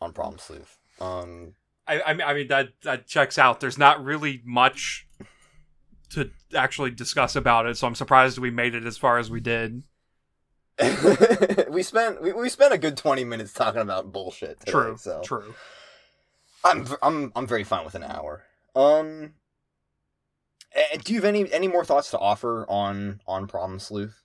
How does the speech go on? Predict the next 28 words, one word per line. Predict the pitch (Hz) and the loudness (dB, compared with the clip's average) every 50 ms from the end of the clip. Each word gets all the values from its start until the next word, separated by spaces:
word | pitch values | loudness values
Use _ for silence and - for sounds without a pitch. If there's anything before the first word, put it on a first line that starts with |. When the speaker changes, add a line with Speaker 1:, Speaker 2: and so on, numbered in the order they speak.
| _ | _
Speaker 1:
What, | - - 196 226 226 247 247 262 | 0 2 4 4 2 0 -4 -2
would | 269 226 | -2 0
you | 254 262 | 2 4
recommend | 240 214 - 170 127 98 85 - | 4 4 4 2 -4 -4 -6 -8
it? | - - _ _ _ _ _ _ _ _ _ - | -16 -20 _ _ _ _ _ _ _ _ _ -6
Is | 240 240 233 | -4 -2 -2
it | 277 208 | 0 2
better | 202 196 147 | 2 4 6
than | 143 143 | 6 6
Speaker 2:
Uh, | 143 139 | 6 4
Speaker 1:
Homestuck? | - 151 - - - - _ _ _ _ _ _ _ _ _ _ _ _ _ _ _ _ _ _ _ _ _ _ _ _ _ _ - - _ _ _ _ _ - | 0 -4 -8 -12 -14 -14 _ _ _ _ _ _ _ _ _ _ _ _ _ _ _ _ _ _ _ _ _ _ _ _ _ _ -20 -20 _ _ _ _ _ -16
Speaker 2:
n-, | 131 - - | -14 -12 -6
no, | 135 143 175 185 165 151 | 2 6 8 8 10 8
it's | 147 143 156 | 6 6 8
not | 151 139 127 113 | 8 8 8 8
better | 131 120 117 | 6 4 4
than | 113 113 110 | 2 -2 -2
Homestuck. | 117 117 113 - - 113 110 - | -2 -2 -4 -4 -8 -8 -6 2
Not, | 135 135 139 151 151 147 147 147 143 | 6 8 8 8 6 4 -4 -10 -10
th-, | 143 131 127 | -8 -6 -4
it's | 151 - - | -4 -2 4
not | 165 170 156 | 6 6 6
even | 135 127 120 | 6 4 0
close. | - 131 120 107 110 113 - - - _ _ _ - - - _ _ _ _ _ _ - - | 0 -2 -2 -2 -4 -10 -14 -14 -16 _ _ _ -20 -20 -20 _ _ _ _ _ _ 4 8
Speaker 1:
Okay. | 165 180 - - 175 - - - | 8 8 10 8 4 4 4 6
Speaker 2:
Like, | 147 135 131 139 | 6 6 6 8
I | 135 156 170 | 8 8 8
consider, | 165 - 190 165 - - 185 170 165 151 151 156 131 123 | 8 6 0 -2 0 0 2 4 4 4 4 2 0 -6